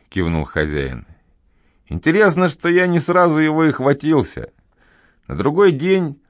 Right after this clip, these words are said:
про приход этого отморозка вспомнил,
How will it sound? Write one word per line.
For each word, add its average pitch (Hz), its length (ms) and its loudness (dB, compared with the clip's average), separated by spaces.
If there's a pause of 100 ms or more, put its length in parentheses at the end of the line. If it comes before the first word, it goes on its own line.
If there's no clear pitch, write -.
(320)
про 117 160 0
приход 156 440 0
этого 127 360 0
отморозка 127 720 0
вспомнил, 156 720 -2